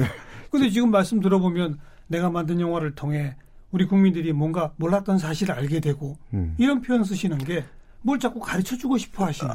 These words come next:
Speaker 2: 아, 아, 가르쳐주는, 그러니까 그 덮여, 덮이지,
Speaker 1: 음.
Speaker 2: 덮여서는 안 될 것이 덮여지니까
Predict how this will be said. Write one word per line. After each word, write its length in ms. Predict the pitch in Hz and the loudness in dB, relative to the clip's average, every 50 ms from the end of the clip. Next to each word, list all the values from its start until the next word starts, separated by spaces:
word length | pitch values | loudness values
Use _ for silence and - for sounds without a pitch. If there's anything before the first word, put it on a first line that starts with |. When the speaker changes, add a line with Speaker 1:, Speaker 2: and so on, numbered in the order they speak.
| - - | -8 -6
Speaker 2:
아, 240 | - - 135 139 143 | -4 0 0 2 2
아, 60 | 143 | 0
가르쳐주는, 840 | 135 - - 139 151 - - 170 185 180 180 180 180 160 139 123 - | 0 -2 -4 -4 -4 0 2 2 2 4 4 2 2 0 0 0 0
그러니까 320 | - 170 196 190 151 127 117 - - - | 2 2 4 4 4 2 0 -6 -8 -2
그 260 | - 139 127 120 - - - | 0 0 0 0 -2 -4 -6
덮여, 520 | - - 151 - - - - 214 220 208 143 127 - - - - | -6 -4 -4 -4 0 4 6 8 8 6 6 2 -6 -12 -8 -4
덮이지, 520 | - 175 - - - - - 180 196 196 | -2 -2 -2 0 0 2 2 2 2 0
Speaker 1:
음. 60 | 151 - - - - - - | -2 -2 -6 -12 -18 -14 -4
Speaker 2:
덮여서는 540 | - 160 147 139 139 190 - 214 208 208 170 | 0 0 0 2 2 2 4 6 4 4 4
안 160 | 143 156 160 | 2 2 2
될 200 | 160 185 180 - | 4 4 2 2
것이 320 | - 180 170 - 220 196 - | 2 0 2 2 2 0 0
덮여지니까 840 | - 151 143 - 185 190 170 175 160 147 135 - 190 151 107 87 | -2 -4 0 4 4 4 4 4 2 0 2 4 4 4 2 2